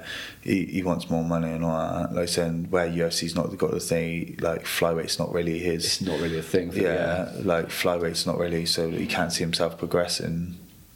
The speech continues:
Speaker 1: And, and then
Speaker 2: Wow.
Speaker 1: today, on the, on the Wednesday, he pulls out of
Speaker 2: Yeah.
Speaker 1: a world title fight, defending his world title,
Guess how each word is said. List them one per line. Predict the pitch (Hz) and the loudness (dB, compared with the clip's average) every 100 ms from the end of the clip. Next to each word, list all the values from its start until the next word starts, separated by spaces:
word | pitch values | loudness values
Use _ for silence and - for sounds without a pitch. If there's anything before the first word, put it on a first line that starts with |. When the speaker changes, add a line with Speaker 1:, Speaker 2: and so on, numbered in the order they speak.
| - | -6
Speaker 1:
And, | 92 90 85 85 - - - - - - - - | -2 0 0 -2 -6 -10 -10 -12 -16 -20 -20 -4
and | 107 | 2
then | 104 95 95 | 2 0 -4
Speaker 2:
Wow. | - | -2
Speaker 1:
today, | - 110 113 90 101 113 - - - | 0 2 2 2 0 -2 -8 -4 0
on | 113 | 2
the, | 113 | 2
on | 123 123 | 0 0
the | 113 | 0
Wednesday, | 123 127 110 - 92 110 120 113 | 0 0 -2 0 2 0 -2 -4
he | 117 | -2
pulls | - 117 110 | 0 0 2
out | 117 87 101 - - - - - - - - _ - - | 2 2 0 -4 -10 -20 -20 -20 -20 -20 -20 _ -20 -2
of | 110 104 | 0 2
Speaker 2:
Yeah. | 104 101 - | 0 -2 -2
Speaker 1:
a | |
world | 107 110 107 | 0 0 0
title | 120 - - | 0 0 0
fight, | - 92 92 | 0 0 0
defending | - 104 98 101 | 0 0 0 -2
his | 98 | 0
world | 107 104 | 2 2
title, | 110 110 - - 95 | 2 0 0 -2 -2